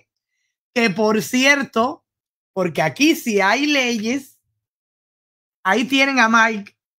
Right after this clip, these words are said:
Lee. Es un lujo que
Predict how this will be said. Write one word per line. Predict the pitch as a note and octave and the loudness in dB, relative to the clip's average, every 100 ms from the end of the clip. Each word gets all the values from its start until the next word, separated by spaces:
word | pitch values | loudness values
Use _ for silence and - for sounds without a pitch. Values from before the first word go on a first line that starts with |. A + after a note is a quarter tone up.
| _ | _
Lee. | E3 D3 _ _ _ _ - C4+ | -14 -14 _ _ _ _ 0 2
Es | D#4 - | 2 2
un | E4 D#4+ | 2 4
lujo | D4+ D#4+ D#4+ C#4+ G3+ C3 _ - _ _ | 2 2 2 2 0 -6 _ -20 _ _
que | C4+ C4+ C#4+ D4 - | 0 2 2 -2 -8